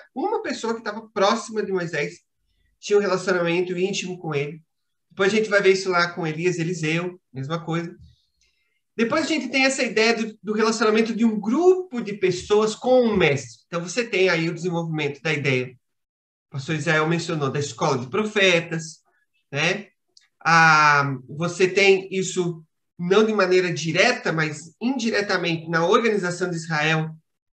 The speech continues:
naquela, naquela divisão hierárquica, né? Pessoas que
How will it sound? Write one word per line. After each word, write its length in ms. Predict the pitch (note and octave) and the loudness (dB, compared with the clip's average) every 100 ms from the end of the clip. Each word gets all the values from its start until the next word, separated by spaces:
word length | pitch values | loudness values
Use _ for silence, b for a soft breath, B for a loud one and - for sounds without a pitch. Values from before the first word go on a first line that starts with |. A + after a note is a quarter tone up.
| _ | _
naquela, 840 | D#3 D3 D#3+ D3+ D3+ C#3+ C#3 - | -8 -4 0 2 4 4 4 -2
naquela 280 | D3+ D3+ D#3+ | -6 -2 -2
divisão 540 | C#3+ D#3 C#3+ B2+ F#3 | -2 -2 -4 0 4
hierárquica, 680 | F#3+ D3 D3 G#3+ G#3+ - - | 4 4 4 4 0 -8 -8
né? 280 | D#3+ G#3+ A3+ - | -2 -2 -4 -10
Pessoas 320 | D3+ E3+ | -10 -8
que 100 | E3 | -10